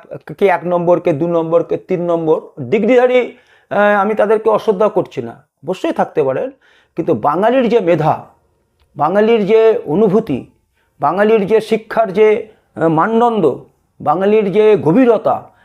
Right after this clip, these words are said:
এটা গোটা ভারতবর্ষে খুঁজে পাওয়া খুব মুশকিল, একটা বিরল জাতি। এটাকে অ্যাবলিশ করে দেওয়ার, এটাকে ধ্বংস করে দেওয়ার একটা পরিকল্পনা ব্রিটিশ নিয়েছিলেন, এবং ব্রিটিশ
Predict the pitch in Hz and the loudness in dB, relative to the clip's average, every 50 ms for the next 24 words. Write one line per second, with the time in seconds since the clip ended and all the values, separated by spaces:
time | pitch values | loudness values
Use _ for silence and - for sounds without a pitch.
0 | _ _ - - - 208 202 147 143 - 196 185 147 127 143 160 160 175 180 180 | _ _ -12 -6 -2 -2 -2 0 -2 -2 -2 -2 -2 -2 -4 -4 -2 -2 -2 -4
1 | 180 - 196 - - - 160 175 175 170 - 170 175 180 165 - 180 170 147 127 | -4 -4 -6 -8 -8 -8 -6 -6 -4 -4 -4 -4 -4 -4 -4 -6 -8 -10 -10 -10
2 | 123 - - - - 92 - _ _ _ _ _ _ _ - 147 127 160 127 113 | -12 -14 -18 -20 -20 -20 -20 _ _ _ _ _ _ _ -18 -10 -8 -8 -6 -2
3 | 165 202 226 220 180 147 131 - - 120 - _ 175 185 180 190 190 220 220 220 | 0 2 2 2 0 -2 -4 -4 -8 -12 -16 _ -8 -4 -2 -2 0 0 -2 0
4 | 233 233 233 226 - - - 165 180 175 254 285 349 320 - - - 254 247 220 | 0 0 0 0 -2 -2 -2 -2 0 2 2 2 2 2 0 -2 0 0 2 2
5 | 190 190 160 143 127 113 - - _ _ _ _ _ _ _ _ - 165 240 233 | 2 0 0 0 -2 -4 -4 -10 _ _ _ _ _ _ _ _ -6 -4 -2 -2
6 | 240 233 151 - - 190 240 262 - 311 320 311 285 254 226 196 185 165 147 131 | -2 -2 -2 -2 -2 0 0 0 0 0 0 2 0 0 2 0 0 0 0 -2
7 | 117 - - - - 185 - - 175 233 226 - 220 214 214 208 202 208 214 196 | -4 -6 -8 -6 -4 -4 -4 -4 -4 -4 -2 0 -2 -2 -2 -4 -4 -2 -2 -4
8 | 143 131 156 220 226 - - 156 170 196 208 - - 233 262 302 339 - - _ | -4 -4 -2 -2 -2 -2 -2 0 0 0 0 0 2 2 2 0 -2 -6 -16 _
9 | _ _ _ _ _ _ - 170 156 170 156 123 180 170 240 247 208 - - | _ _ _ _ _ _ -2 0 0 0 0 -2 -2 0 0 0 0 -2 -4